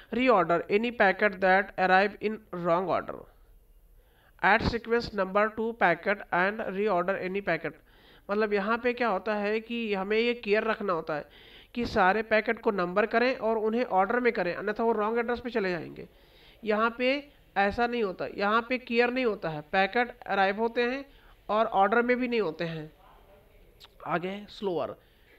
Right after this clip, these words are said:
अब इतना ढेर सारा काम होगा तो सिंपल सी बात है कि टीसीपी स्लो हो जाएगी, जबकि यूडीपी क्या होती है, फास्ट होती है।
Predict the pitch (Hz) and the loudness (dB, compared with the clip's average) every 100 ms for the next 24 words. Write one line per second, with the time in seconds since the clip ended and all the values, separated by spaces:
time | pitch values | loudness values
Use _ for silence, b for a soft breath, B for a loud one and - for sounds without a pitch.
0 | _ _ - _ b - 240 226 233 220 | _ _ -20 _ b -2 -2 -2 -8 -4
1 | 262 240 233 240 233 240 240 233 233 226 | -2 4 4 4 2 2 4 4 2 2
2 | 240 247 233 202 214 233 220 214 226 226 | 0 -2 -6 -2 -2 2 2 4 0 0
3 | 233 233 233 208 226 240 220 233 208 180 | -6 -4 -8 -8 -8 -6 -4 0 0 0
4 | 170 139 123 135 - B B B B 202 | 0 -2 -2 -6 -12 B B B B -2
5 | 214 254 226 226 226 240 254 254 240 262 | -2 0 0 0 -2 -2 0 2 2 2
6 | 269 277 233 208 202 175 - 135 156 | -2 0 4 4 2 -6 -8 -10 -8